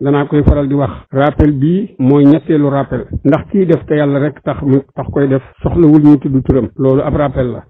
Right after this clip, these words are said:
Ñaareel bi, ki joxe hàddiyaam, ñu jox ko tontam, xam na ne hàddiyaam yëgsi na, te loolu mooy carte verte wi ngeen di jël, ñu di leen ko weccee ñeenti téeméer. Ku jot carte bi ku ne rek mooy firndeel ne sa liggéey agsi na ci sëriñ bi. Mbooloo mi ànd dajale seen yëf itam am na carte wu ñu leen di jox muy wu mag wi.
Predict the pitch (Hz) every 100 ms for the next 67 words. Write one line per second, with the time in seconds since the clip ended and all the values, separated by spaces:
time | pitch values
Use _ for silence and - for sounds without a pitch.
0 | 135 151 156 156 143 175 240 _ 170 165
1 | 175 165 147 147 151 143 160 185 143 151
2 | 156 - 139 131 147 139 139 175 - 147
3 | 151 147 165 - - 139 139 139 135 147
4 | 151 156 - - 120 - 147 151 147 143
5 | 143 151 196 - - - 143 139 147 139
6 | 135 135 135 147 147 147 131 127 135 -
7 | - 131 139 143 139 143 131 143 127 127
8 | 147 147 127 139 135 123 123 - 156 -
9 | 156 131 139 127 151 135 123 - 135 143
10 | 131 151 143 131 135 - 131 131 135 123
11 | - 123 120 - 120 120 92 147 156 160
12 | 156 - 151 147 147 143 135 147 143 127
13 | 147 147 - _ 127 139 143 147 135 151
14 | 143 139 139 131 143 - 139 135 139 143
15 | 143 151